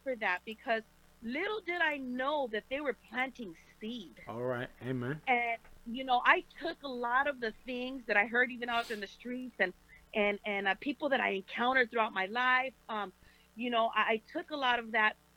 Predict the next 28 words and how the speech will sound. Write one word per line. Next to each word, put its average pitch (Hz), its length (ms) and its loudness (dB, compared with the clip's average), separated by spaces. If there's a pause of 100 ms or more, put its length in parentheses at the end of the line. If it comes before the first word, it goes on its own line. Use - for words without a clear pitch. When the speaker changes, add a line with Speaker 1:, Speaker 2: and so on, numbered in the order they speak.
(140)
Speaker 1:
and 233 100 2
it 233 60 -2
was, 226 120 2 (100)
it 247 100 -2
was 220 140 0 (100)
in 339 240 -4
me. 240 260 -8
And, 220 260 0
and 214 180 0
when 220 100 -2
I 208 80 4
got 247 260 2
to 285 60 -4
a 247 40 -6
point 254 220 0
in 247 60 -4
my 226 100 0
life 220 200 2
where 226 120 2
I 214 40 2
wanted 220 220 -2
to 185 60 -6
commit 226 340 -8 (160)
suicide, 240 520 4 (380)
a 214 80 8
lot 240 400 6
of 285 100 -2 (160)
voices 226 680 -4